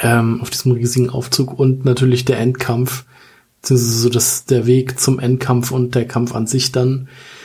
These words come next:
in diesen riesigen Mechs, was halt super cool war, womit man, womit ich so gar nicht gerechnet hatte. Ähm, ja, und wie schon gesagt, mit dir im Koop hat das dann halt nochmal zusätzlich Spaß gemacht.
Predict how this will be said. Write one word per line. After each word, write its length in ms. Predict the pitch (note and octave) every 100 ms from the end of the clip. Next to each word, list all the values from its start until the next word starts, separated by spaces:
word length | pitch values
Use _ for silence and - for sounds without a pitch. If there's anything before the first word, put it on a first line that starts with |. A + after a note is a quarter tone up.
| - _
in 100 | C3+
diesen 220 | B2+ B2+
riesigen 520 | B2+ B2 B2 C3 C3 A#2+
Mechs, 360 | B2+ - -
was 180 | B2+ -
halt 160 | C3+ C3
super 340 | C#3 C#3 C3+ - D3
cool 220 | C#3+ C3+
war, 220 | D3 C#3
womit 220 | C#3+ C3+
man, 280 | C#3+ C3+ B2+ C3+
womit 260 | C#3+ C#3+
ich 120 | D#3+ -
so 120 | D3+
gar 140 | C#3+
nicht 140 | C#3+ -
gerechnet 380 | D3 C#3+ D3 C#3+
hatte. 300 | C3+ C#3+ C#3+ - - - - - - - - - - - _ - - _ -
Ähm, 680 | E3 D3 C#3 C3+ C3 C3 B2 B2+ - -
ja, 160 | C#3
und 340 | B2+ B2 B2 -
wie 60 |
schon 120 | C3+ C3
gesagt, 140 | A#2+
mit 160 | C3 C#3
dir 100 | C3+
im 100 | C3
Koop 380 | C#3+ C#3 C3+ -
hat 220 | C3+ C3+
das 140 | C3 -
dann 140 | B2+
halt 120 | B2
nochmal 520 | B2+ B2+ B2 B2 B2 - - - - _ _ -
zusätzlich 440 | C#3+ C3 A#2+ C3
Spaß 300 | - C3 B2
gemacht. 480 | C#3 D3 D3 -